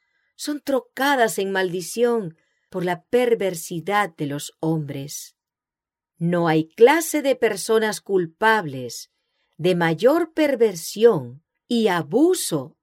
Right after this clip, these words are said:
de sus dones preciosos que la de los que dedican los productos del suelo a la fabricación de bebidas embriagantes. Los cereales nutritivos, las sanas y deliciosas frutas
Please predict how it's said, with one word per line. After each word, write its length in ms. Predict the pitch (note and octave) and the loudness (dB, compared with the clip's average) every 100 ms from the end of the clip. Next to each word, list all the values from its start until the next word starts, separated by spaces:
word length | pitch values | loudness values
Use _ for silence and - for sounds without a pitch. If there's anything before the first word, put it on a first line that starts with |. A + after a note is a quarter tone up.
| _ | _
de 160 | E3 | -6
sus 320 | E3+ F#3+ C#3 C#3 | -4 -4 -6 0
dones 480 | G#3 B3+ A3 F3+ | 2 2 0 -6
preciosos 1040 | - E3+ D#3+ - C4 E4+ E4+ F4+ G4 - - _ _ _ _ | -4 -2 0 -2 -4 -4 -4 -8 -8 -12 -18 _ _ _ _
que 200 | - F3 | -2 0
la 180 | D#3+ E3 | 2 0
de 180 | E3 D3+ | 0 2
los 260 | D#3+ D#3+ | 2 -2
que 240 | - E3+ D#3 | -6 -2 0
dedican 720 | D3+ C#3 G#3 E4 D#4+ E4+ E4+ | 0 -2 -2 -2 -2 -2 0
los 200 | D#4+ D#4 | 0 -2
productos 760 | - C#4 A3+ A#3+ E3 - D#3+ D#3 | 0 2 4 0 -4 -2 -2 0
del 180 | D#3+ C#3+ | -2 -2
suelo 640 | - A3+ C#4 C#4 C#4 - _ _ | 2 2 2 0 -4 -6 _ _
a 140 | E3 | 0
la 180 | D#3 D3+ | 0 -2
fabricación 1000 | D3 - D4+ E4 D#4+ D#4+ D4+ - C4 C4 | -6 0 0 4 2 2 -4 -4 -4 2
de 120 | A#3 F#3 | 4 6
bebidas 680 | E3 E3+ C#4 C#4 C4+ - - | 4 0 -4 -4 -4 -6 -10
embriagantes. 1080 | - G3+ F3+ E3 C3+ C3 B2+ - B2+ - - _ _ _ _ _ | -6 -4 -4 -4 -6 -10 -12 -14 -16 -16 -20 _ _ _ _ _
Los 160 | D#3 - | -12 -4
cereales 640 | E3 E3+ A3 A3+ A3+ A3 | -2 2 4 6 6 4
nutritivos, 1040 | G3+ E3 F#3 E3 A#3+ A3+ C#3+ C3 - - - _ | -6 -6 -8 -4 -4 -4 -6 -10 -14 -18 -20 _
las 240 | F#3 G3+ - | 0 0 0
sanas 680 | - B3+ C4+ B3+ A#3+ - - | 0 2 2 -2 -4 -6 -8
y 140 | A3+ | 2
deliciosas 720 | A3 G3 F3 B3 A#3+ A#3 A3 | 2 2 -2 0 0 0 -6
frutas 720 | - A3 B3+ A#3 C#3 C3 - | -6 -6 -4 -6 -10 -10 -14